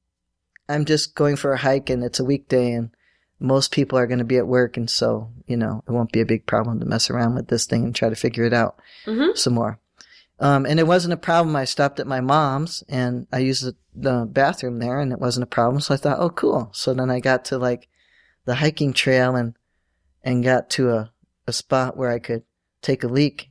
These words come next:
Speaker 1: 'cause I needed to. And, um, I
Speaker 2: That's usually why people take a leak.
Speaker 1: I know, but, but sometimes you don't. When you're a, when you're a trans guy, you don't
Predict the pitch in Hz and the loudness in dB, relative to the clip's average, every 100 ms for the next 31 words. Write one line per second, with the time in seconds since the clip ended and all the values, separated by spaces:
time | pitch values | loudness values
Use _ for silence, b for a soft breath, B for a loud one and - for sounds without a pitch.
0 | _ - 127 123 143 175 156 135 131 - | _ -8 -4 0 2 2 0 -4 -4 -2
1 | 123 117 120 113 113 - _ _ - _ | 0 0 0 -2 -6 -16 _ _ -14 _
2 | _ 113 143 135 220 202 180 165 - 180 | _ -4 -2 0 -2 -2 -2 -4 -4 -8
3 | 170 165 - 147 147 202 190 185 180 170 | -6 -6 -6 -12 0 4 6 6 4 6
4 | 156 131 - - 151 175 180 175 160 151 | 4 2 -4 -6 -2 0 0 0 0 -2
5 | 139 156 135 - 131 143 160 156 143 - | 2 0 0 -6 -4 0 4 4 4 0
6 | B B 151 175 190 185 175 160 156 170 | B B 2 4 6 4 2 0 0 0
7 | 151 131 123 123 _ _ _ _ 143 143 | 0 2 0 -6 _ _ _ _ 0 2
8 | 147 131 | 2 0